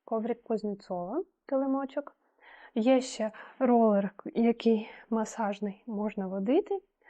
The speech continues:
А цей коврик дуже класно, щоб ви після будь-якої практики, яка у вас була, або перед сном, ви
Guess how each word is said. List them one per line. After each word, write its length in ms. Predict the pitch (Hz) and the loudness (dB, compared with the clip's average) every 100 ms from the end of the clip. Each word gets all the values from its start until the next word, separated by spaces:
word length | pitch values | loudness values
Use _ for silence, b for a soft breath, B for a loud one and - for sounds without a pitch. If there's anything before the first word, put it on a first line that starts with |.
| b | b
А 100 | - | -14
цей 260 | 190 - 294 | -10 -2 -2
коврик 440 | 320 370 349 330 | 4 6 6 4
дуже 260 | 247 247 214 | 0 -4 -6
класно, 440 | - 233 285 277 | -6 -4 -4 -4
щоб 220 | 262 - 196 | -8 -8 -8
ви 120 | 190 | -8
після 440 | 202 - 247 - 226 | -10 -6 -8 -4 -2
будь-якої 680 | 175 226 196 196 196 190 185 | 0 2 2 -2 -4 -6 -6
практики, 720 | 190 202 254 311 - 311 254 - B B B B | -6 -4 -4 -4 -6 -8 -10 -16 B B B B
яка 280 | 226 226 240 | -4 2 2
у 40 | |
вас 180 | 196 180 | 2 -2
була, 640 | 170 196 185 202 269 269 B B B - | -4 -6 -2 0 0 -2 B B B -6
або 680 | 202 185 233 254 262 254 254 226 - | -2 -2 2 4 4 4 4 0 -2
перед 300 | 220 220 208 | -2 -2 -4
сном, 680 | - - 196 220 247 240 233 b b b b b b | -10 -4 0 2 2 0 -2 b b b b b b
ви 220 | 214 208 | -6 -4